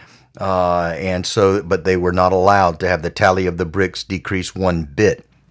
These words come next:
And so it was a very, very difficult time for them. And they, <laughs> they were already up in arms with Moses and Aaron because of the oppression now that they were really under.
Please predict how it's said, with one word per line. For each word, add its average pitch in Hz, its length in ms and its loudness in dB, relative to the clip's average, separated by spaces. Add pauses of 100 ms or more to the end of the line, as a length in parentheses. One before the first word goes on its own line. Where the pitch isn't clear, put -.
(600)
And 117 120 -2
so 135 120 10
it 120 60 4
was - 520 -2
a 113 180 -10
very, 127 260 6
very 123 200 6
difficult 107 480 0
time 127 300 0
for 104 100 -4
them. 76 280 -6
And 82 220 -4
they, 95 100 2 (400)
<laughs> - 380 -20
they 101 120 2
were 92 240 4
already 104 560 4
up - 220 0
in 101 80 2
arms 101 580 4 (340)
with 101 380 0
Moses 101 500 2
and 104 160 -2
Aaron 101 500 2 (140)
because 95 480 0
of 85 180 -4
the 92 220 -2
oppression 95 760 2
now 87 240 2
that 95 160 -4
they 90 80 0
were 85 200 -4
really 117 460 6
under. 82 400 -2